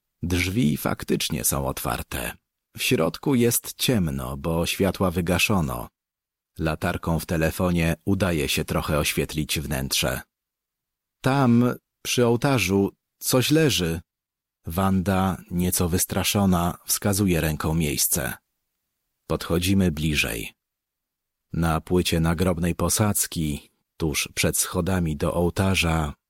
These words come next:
w kałuży krwi leży młody kapłan, który modlił się przy bocznym ołtarzu. Nie porusza się, nie oddycha.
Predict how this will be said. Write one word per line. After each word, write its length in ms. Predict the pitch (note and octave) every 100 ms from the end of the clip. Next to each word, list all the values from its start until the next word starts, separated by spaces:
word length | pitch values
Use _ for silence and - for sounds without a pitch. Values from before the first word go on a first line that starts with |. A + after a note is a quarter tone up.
| _ - -
w 100 | -
kałuży 500 | F#2+ G#2 C3+ G2 F2
krwi 760 | - - - A2+ F2+ C#2+ - _ _ _ -
leży 360 | G2+ B2+ A#2 A2+
młody 340 | A2 G#2+ G2
kapłan, 720 | - G2+ - C#2+ C2 A#1+ A#1+ -
który 320 | - D#2+ D2
modlił 380 | D#2 D#2 D2+ D2+
się 160 | - D2+
przy 160 | F2+
bocznym 420 | C#2+ C2 - C#2+
ołtarzu. 600 | C#2 C#2 C#2 C#2 B1 A1+ - _ _ _ _ _ _ _ _ -
Nie 200 | F#2+ G2
porusza 520 | G2+ F#2+ F#2 - A#1+
się, 340 | - C2+ B1+ - _ _ _ _ _ -
nie 240 | E2 E2 F2+
oddycha. 680 | F#2+ F2+ G2 - - -